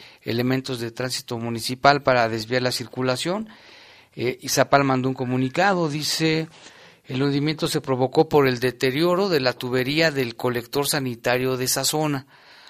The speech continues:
La tubería dañada es de dieciocho pulgadas de diámetro y en prevención de daños similares, Zapal sustituirá diez metros lineales de este colector. Los trabajos pronostican terminar en la tarde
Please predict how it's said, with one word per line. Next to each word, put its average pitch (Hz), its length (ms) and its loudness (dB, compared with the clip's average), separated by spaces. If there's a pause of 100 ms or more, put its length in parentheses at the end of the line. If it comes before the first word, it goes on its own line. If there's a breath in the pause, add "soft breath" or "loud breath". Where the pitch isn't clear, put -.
(160 loud breath)
La 123 100 -2
tubería 135 380 2
dañada 143 340 2
es 139 120 0
de 127 100 0
dieciocho 117 500 -2
pulgadas 131 500 0
de 120 120 -4
diámetro 123 560 -2 (480 soft breath)
y 131 120 0
en 131 100 2
prevención 135 480 2
de 160 100 4
daños 143 300 0
similares, 139 680 0
Zapal 131 520 2 (340 loud breath)
sustituirá 127 720 -2
diez 131 220 -4
metros 131 320 -4
lineales 123 480 -4
de 120 80 -6
este - 180 -4
colector. 123 680 -4 (600 soft breath)
Los 120 220 -2
trabajos 139 500 4
pronostican 135 540 0
terminar 120 420 0
en 143 100 0
la 120 100 0
tarde 135 440 0